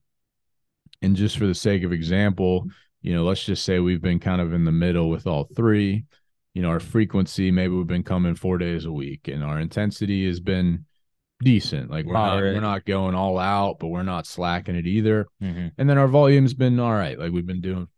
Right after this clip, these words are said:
Speaker 1: forty, forty-five minute workouts or something. So we're, we're kind of in the middle of all three, just for example. What you could then decide to do if you wanna shake things up or you wanna make a change or you wanna try to initiate some progress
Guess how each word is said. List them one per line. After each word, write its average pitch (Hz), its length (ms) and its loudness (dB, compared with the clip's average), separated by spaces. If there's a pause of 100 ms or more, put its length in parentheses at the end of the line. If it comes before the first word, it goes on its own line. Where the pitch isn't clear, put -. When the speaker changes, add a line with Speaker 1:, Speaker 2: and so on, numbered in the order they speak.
Speaker 1:
forty, 98 320 -2
forty-five 92 460 -6
minute 87 220 -2
workouts - 440 -10
or 156 60 -18
something. - 400 -14
So 101 160 -2
we're, 113 160 4
we're 135 140 4
kind 160 200 6
of 147 60 8
in 135 120 10
the 120 60 8
middle 113 380 6
of 90 80 -2
all 90 220 -2
three, 95 240 0
just 90 180 -8
for 90 140 -4
example. 107 640 -2 (680)
What 131 200 0
you 151 80 6
could 131 180 4
then 147 240 8
decide 117 460 4
to 92 80 -4
do 104 360 4
if 92 120 -4
you 98 80 0
wanna 98 160 0
shake 95 280 -2
things 90 280 -2
up 95 240 -2
or - 20 -2
you 90 100 0
wanna 92 140 0
make 87 220 -2
a - 40 -20
change 92 380 -2
or 90 60 -4
you 85 80 -2
wanna 87 180 -2
try 90 180 -4
to 87 60 -2
initiate 82 480 -6
some 80 180 -12
progress 92 680 -8